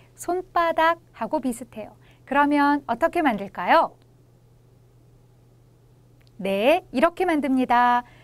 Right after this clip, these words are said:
제 손바닥만한 휴대폰을 사고 싶어요.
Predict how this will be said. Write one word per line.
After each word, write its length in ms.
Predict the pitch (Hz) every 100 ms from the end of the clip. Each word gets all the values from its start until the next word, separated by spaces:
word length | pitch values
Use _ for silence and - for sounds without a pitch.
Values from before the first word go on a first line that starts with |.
| _ _
제 320 | - 277 294
손바닥만한 1600 | 302 349 359 - 330 320 320 320 226 214 208 202 208 302 339 381 381 _ _
휴대폰을 840 | - 330 320 320 - 196 254 339 370
사고 320 | - 330 349
싶어요. 560 | 330 - 220 233 269